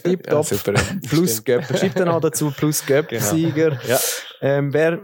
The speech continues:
Speaker 2: schafft auf, äh, Platz sechs? Wir haben noch Lugano, G C, Sion, Sankt Gallen, Lausanne.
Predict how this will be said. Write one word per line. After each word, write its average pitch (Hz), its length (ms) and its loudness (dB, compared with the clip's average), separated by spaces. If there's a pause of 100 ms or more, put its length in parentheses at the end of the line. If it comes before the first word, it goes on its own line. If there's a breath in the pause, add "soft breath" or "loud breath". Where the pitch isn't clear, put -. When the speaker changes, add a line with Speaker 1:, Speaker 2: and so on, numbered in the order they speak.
Speaker 2:
schafft 147 300 0
auf, 135 100 -6
äh, 135 220 2
Platz 131 360 0
sechs? 143 340 0
Wir 143 100 4
haben 139 140 0
noch 131 260 2
Lugano, 131 480 0
G 135 240 0
C, 135 420 0
Sion, 165 560 2
Sankt 139 280 -2
Gallen, 127 400 2
Lausanne. 120 680 -2